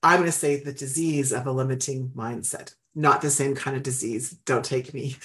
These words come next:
like, don't take it literal. There is that, there is, um,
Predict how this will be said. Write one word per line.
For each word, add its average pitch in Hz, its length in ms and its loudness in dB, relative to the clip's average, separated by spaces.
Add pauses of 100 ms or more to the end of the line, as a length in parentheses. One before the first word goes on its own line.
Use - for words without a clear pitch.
(240)
like, 143 200 2
don't 165 200 6
take 147 220 0
it - 200 -2
literal. 180 840 8 (880)
There 190 200 8
is 185 300 6
that, 165 220 0
there 175 160 4
is, 180 480 2 (160)
um, 143 560 -4